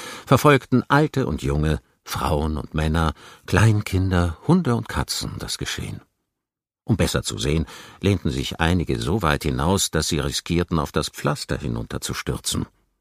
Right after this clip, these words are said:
Sie schrien und lachten, weinten und beteten. Es war ein Höllenlärm,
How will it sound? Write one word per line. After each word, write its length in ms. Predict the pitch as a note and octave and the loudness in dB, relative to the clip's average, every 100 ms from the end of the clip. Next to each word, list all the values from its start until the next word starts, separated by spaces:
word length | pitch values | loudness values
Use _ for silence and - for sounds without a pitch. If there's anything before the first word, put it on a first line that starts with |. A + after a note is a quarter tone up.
| _ _ _ _ - | _ _ _ _ -2
Sie 180 | G2+ E2+ | 0 0
schrien 460 | - D#3 F3+ D#3+ | 0 0 2 0
und 180 | A#2 - | -2 -4
lachten, 520 | - - - - D2 - - - _ | -6 -6 -8 -4 -4 -6 -16 -20 _
weinten 640 | - D2+ F2+ E2+ - C#2+ C2 _ | -4 0 0 -2 -6 -6 -8 _
und 340 | C2+ B1+ - - | -8 -8 -10 -4
beteten. 560 | E2 G2+ - - - - _ _ _ _ _ _ _ _ | -2 -2 -4 -6 -8 -10 _ _ _ _ _ _ _ _
Es 160 | - C3+ | -2 4
war 120 | E3+ | 6
ein 180 | E3 A#2 | 8 8
Höllenlärm, 600 | D#3 D#3+ A#2 B2+ C3+ | 8 6 4 6 6